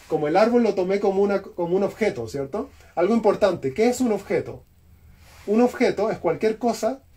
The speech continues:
que yo pueda denominar como esto. Esto es un objeto. Esto es un objeto, ¿ya? Y hay una, hay una ecuación en Vedanta que es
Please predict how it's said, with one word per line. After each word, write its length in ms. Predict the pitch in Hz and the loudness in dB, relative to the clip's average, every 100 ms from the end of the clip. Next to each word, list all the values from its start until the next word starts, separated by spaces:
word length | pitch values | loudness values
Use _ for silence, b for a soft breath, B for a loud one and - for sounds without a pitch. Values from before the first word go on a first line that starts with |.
| _ | _
que 120 | - 165 | -8 -2
yo 140 | 180 | 0
pueda 200 | 190 196 | 6 6
denominar 440 | 196 170 160 175 | 6 0 0 -2
como 280 | 190 175 165 - | 0 -2 -4 -6
esto. 460 | 170 - - - _ _ _ - _ _ _ _ - | -8 -10 -16 -18 _ _ _ -20 _ _ _ _ -8
Esto 420 | 240 254 - 285 285 - | -4 -4 -4 -8 -8 -12
es 140 | 185 | -8
un 100 | 196 | -6
objeto. 420 | 170 - 123 - - - _ - | -6 -6 -10 -10 -20 -20 _ -8
Esto 320 | - 247 - 226 | -4 -2 -2 -4
es 100 | 214 | -4
un 100 | 180 | -6
objeto, 340 | 131 123 - - - _ _ - | -8 -12 -12 -20 -20 _ _ -10
¿ya? 180 | 147 196 b b b b | -10 -12 b b b b
Y 60 | 170 | 2
hay 120 | 214 | 4
una, 200 | 220 208 | 2 2
hay 160 | 190 214 | 0 2
una 300 | 208 202 202 | 4 4 4
ecuación 600 | 180 165 - 226 127 123 | 0 -2 -2 -2 -2 -4
en 120 | 156 151 | -8 -2
Vedanta 420 | 160 170 147 127 | 0 0 -2 -2
que 160 | 156 | 0
es 180 | 165 - | -2 -6